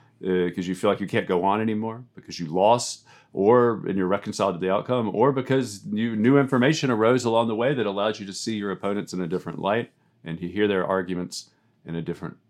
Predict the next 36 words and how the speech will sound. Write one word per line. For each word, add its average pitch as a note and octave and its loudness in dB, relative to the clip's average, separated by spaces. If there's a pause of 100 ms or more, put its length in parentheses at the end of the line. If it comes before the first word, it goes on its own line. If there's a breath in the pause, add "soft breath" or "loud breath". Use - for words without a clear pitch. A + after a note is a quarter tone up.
voice. F2+ -4 (200 soft breath)
And G2 -4
so C3 6
I A#2+ 8
think C#3 6 (300 loud breath)
the G#2+ 2
fundamental C3+ 2
problem F2+ -2
is F#2 -2
that F#2 -4
the F#2 0
system, G2 -2
and F#2+ -8
I E2+ -8
agree F#2 -4
with F2 -8
Lee F#2 -2
and G2 -2
with F2+ -8
you, G2+ -6
Julia, F2 -4
a E2 -6
lot G#2+ 0
of G2 -2
this F#2 -6
stuff, F2 -6
is F2 -8
that F2+ -8
the F2+ -12
system F#2 -8
isn't, F#2 -6 (280)
for D#2 -12
whatever G2 -2
reason, G#2+ 2 (260 soft breath)
isn't G#2 0 (220)
forcing G#2+ -2